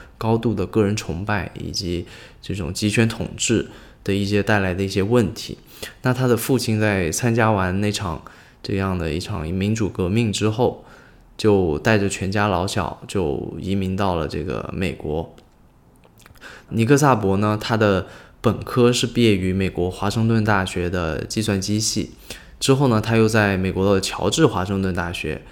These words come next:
获得了他的法律学学位。所以我们知道他其实是一位对这个计算机以及对法律学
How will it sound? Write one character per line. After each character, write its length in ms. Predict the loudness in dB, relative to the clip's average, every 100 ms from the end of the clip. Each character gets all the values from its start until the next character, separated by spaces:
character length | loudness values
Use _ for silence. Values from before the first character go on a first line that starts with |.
| -20 -20
获 180 | -2 0
得 140 | 2 2
了 120 | 0
他 200 | -2 -2
的 160 | -2
法 240 | -2 -4 -2
律 180 | 0 0
学 180 | -2
学 200 | -4 -4
位。 260 | -4 -4 -6 -12 -20 -20 -12
所 160 | 2 4
以 20 |
我 40 |
们 120 | 4
知 120 | 2 2
道 100 | 2
他 140 | 0
其 180 | -2 -2
实 80 | 0
是 180 | 2
一 60 | 2
位 180 | 4 2
对 320 | 4 4 2 -4 -18
这 160 | -8 -4
个 220 | -2 -2
计 180 | 0 0
算 240 | 4 4
机 380 | 2 2 2 2 -4 -12
以 100 | -6
及 160 | -2 -2
对 340 | 4 6 6
法 260 | 4 0 2
律 180 | 4 4
学 480 | 2 -2 -4 -6